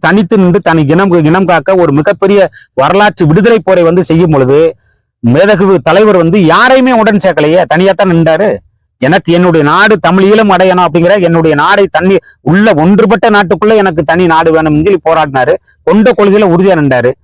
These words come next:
இன்னைக்கு எவங்க கூட போட்டு, இன்னைக்கு வந்து நாம் தமிழர் கட்சியோட ஐகான் வந்து இன்னைக்கு தலைவர் பிரபாகரன் அவர்கள் தான். இன்னைக்கு தலைவர் பிரபாகரன் அவர்களை இந்த கூட்டணிக்கு வரக்கூடியவன், அதே தலைவரை இவனுங்களும் என்னுடைய கொள்கை தலைவர் இவர் தான் அப்படின்னு சொல்லி எவனா ஏத்துக்குருவானா?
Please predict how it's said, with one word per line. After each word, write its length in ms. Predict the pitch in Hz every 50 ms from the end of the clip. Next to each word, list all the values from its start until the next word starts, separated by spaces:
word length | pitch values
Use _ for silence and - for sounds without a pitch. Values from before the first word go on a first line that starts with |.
| _ _ _ _ -
இன்னைக்கு 220 | 180 190 214 160 170
எவங்க 220 | 190 202 240 254 247
கூட 160 | 240 220 208
போட்டு, 340 | 151 220 190 175 185 175 165
இன்னைக்கு 360 | 165 180 196 214 196 160 202
வந்து 200 | 190 196 165 156 170 180
நாம் 260 | 160 147 156 185 208
தமிழர் 260 | 208 208 196 196 170 170
கட்சியோட 380 | 170 143 - 175 160 156 175 202 226 - _ _ _ _ _ -
ஐகான் 480 | 123 185 247 202 - - 262 240 214
வந்து 200 | 190 175 180 214
இன்னைக்கு 320 | 214 190 180 175 143 180 202 185
தலைவர் 340 | 143 165 160 180 180 170 151
பிரபாகரன் 500 | - 151 165 170 190 185 196 196 180 165
அவர்கள் 240 | 156 151 135 139 127
தான். 160 | 110 107 - _ _ _ _ _ _ -
இன்னைக்கு 200 | 160 160 151 147
தலைவர் 340 | - 160 190 226 233 220 160
பிரபாகரன் 540 | - 180 196 190 233 240 226 226 233 214 196
அவர்களை 260 | 185 175 156 156 170 190
இந்த 180 | 175 160 160
கூட்டணிக்கு 420 | 160 - 214 170 220 214 202 147 151
வரக்கூடியவன், 600 | 156 175 196 - 185 170 156 139 127 151 165 160 _ _ - - _
அதே 260 | - 139 151 170 220 247
தலைவரை 440 | 247 175 190 185 196 202 196 190 214 202
இவனுங்களும் 440 | - 170 170 214 214 214 214 208 190 180
என்னுடைய 320 | 180 180 165 160 - -
கொள்கை 240 | - 180 185 180 196
தலைவர் 360 | - 175 165 160 156 156 147 - -
இவர் 220 | - 156 175 170 156
தான் 140 | 160 160 143
அப்படின்னு 200 | 131 143 147 147
சொல்லி 120 | 147 139
எவனா 160 | 139 143 143 135
ஏத்துக்குருவானா? 500 | 139 135 127 127 120 120 117 131 151